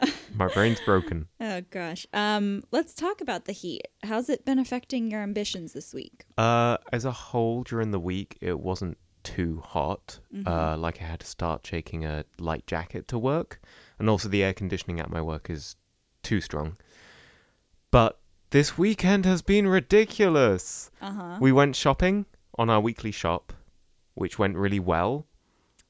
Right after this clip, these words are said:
Speaker 2: Uh, and then I can't remember what we did for the rest of Saturday because I know I was, like, exhausted from being outside. I
Speaker 1: I
Speaker 2: think
Speaker 1: can't remember either,
Speaker 2: Did we take a
Speaker 1: actually.
Speaker 2: nap?
Speaker 1: No.
Speaker 2: We definitely drank a lot of iced coffees.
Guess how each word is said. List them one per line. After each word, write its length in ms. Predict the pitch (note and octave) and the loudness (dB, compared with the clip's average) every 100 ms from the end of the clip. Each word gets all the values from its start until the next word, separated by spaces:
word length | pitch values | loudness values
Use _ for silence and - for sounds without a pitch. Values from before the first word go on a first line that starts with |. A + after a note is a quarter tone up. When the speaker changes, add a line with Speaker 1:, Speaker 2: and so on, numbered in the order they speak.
| _ _ | _ _
Speaker 2:
Uh, 520 | - G#2 G2+ G2 G2 G2 - | 2 4 6 6 4 0 -4
and 240 | A2 G#2+ | -4 0
then 260 | G2 A2+ A#2 | 2 2 4
I 140 | F#2+ | 0
can't 420 | G2+ - - A2 F2+ | -2 -6 -2 0 0
remember 300 | G2+ F#2+ G2 | -2 0 0
what 160 | F#2+ | 0
we 80 | F#2 | -2
did 200 | F#2+ F2+ | -4 -4
for 180 | - F#2 | -4 -6
the 140 | E2+ | -2
rest 440 | F2+ F2 F2 - - | -2 0 -2 -2 -10
of 100 | E2+ | -8
Saturday 440 | - E2+ - E2 | -4 -4 -4 -6
because 300 | D#2+ F2 - | -4 -4 -4
I 100 | F2 | -2
know 220 | E2 E2+ E2 | 0 0 0
I 80 | D#2 | 0
was, 300 | D#2 - - | -4 -8 -12
like, 300 | F2 E2+ - - | -10 -10 -14 -8
exhausted 600 | E2+ E2+ E2 D#2 - D2+ | -8 -4 -6 -6 -8 -10
from 300 | - E2+ D#2 | -2 -2 -2
being 300 | D#2 D#2 D2 | -4 -6 -6
outside. 480 | D2 - D#2 C#2+ - - - - - _ _ _ | -8 -8 -6 -6 -6 -14 -20 -20 -20 _ _ _
I 120 | - | -2
Speaker 1:
I 40 | A2+ | 0
Speaker 2:
think 260 | - C#3 | 2 0
Speaker 1:
can't 180 | - A4+ | -2 -6
remember 360 | C#4 D#4 C4 G3+ | -4 -2 -2 -4
either, 200 | - A3 F3 | -6 -2 2
Speaker 2:
Did 140 | - | 4
we 120 | C3 | 6
take 240 | B2 C3 B2 | 4 2 2
a 20 | |
Speaker 1:
actually. 120 | F#2 E2+ | 0 0
Speaker 2:
nap? 680 | G#2+ E3 E3 D#3+ E3 - - _ _ _ - | 2 2 2 2 -2 -4 -14 _ _ _ -4
Speaker 1:
No. 680 | A3+ G#3+ G#3 F3 E3 D#3+ D#3+ | -2 -2 -4 -4 -6 -6 0
Speaker 2:
We 80 | B2 | 2
definitely 360 | - C#3 C3+ D3 | 8 8 8 6
drank 240 | B2+ C3 B2+ | 8 8 8
a 40 | |
lot 260 | A2+ A#2 A2 | 8 8 8
of 100 | G#2 | 8
iced 220 | G2+ - | 6 6
coffees. 540 | G2 - D#2 D#2 - | 0 0 -2 -6 -10